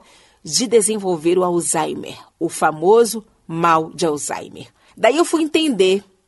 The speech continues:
e pesquisar. Conforme nós envelhecemos, os níveis de insulina caem no nosso organismo e a glicose tem mais dificuldade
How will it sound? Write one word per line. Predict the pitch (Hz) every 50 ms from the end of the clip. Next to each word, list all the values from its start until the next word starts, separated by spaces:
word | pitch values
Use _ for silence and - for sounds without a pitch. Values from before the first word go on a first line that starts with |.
| _ _
e | - 214
pesquisar. | 202 - 233 233 226 - - 277 214 175 151 104 - - - _ _ _ _ _
Conforme | - 370 427 480 - - - 202 170 170 165 165
nós | 156 156 160 151
envelhecemos, | 165 147 156 139 139 139 - - 202 185 160 147 - - _ - - _ -
os | 254 262 - -
níveis | 226 226 254 330 370 285 226 190
de | - - 214
insulina | 208 - - 180 160 165 196 202 175 156 135 - _ _
caem | - - 208 190 165 147 143 143 156 170 214 339 - _ _ _ _ _
no | - 180
nosso | 180 165 151 147 -
organismo | 151 143 156 151 147 135 127 127 135 165 202 233 _ _ _ -
e | 320 339 311 311 349 - _ _ - _ _ -
a | - 180
glicose | 180 175 214 226 - - 185 151 151 156 151 - 202 _ _ _ _ _
tem | - 262 254
mais | 254 262 294 269
dificuldade | 285 277 - - - 339 285 202 196 175 160 165 170 160 165 233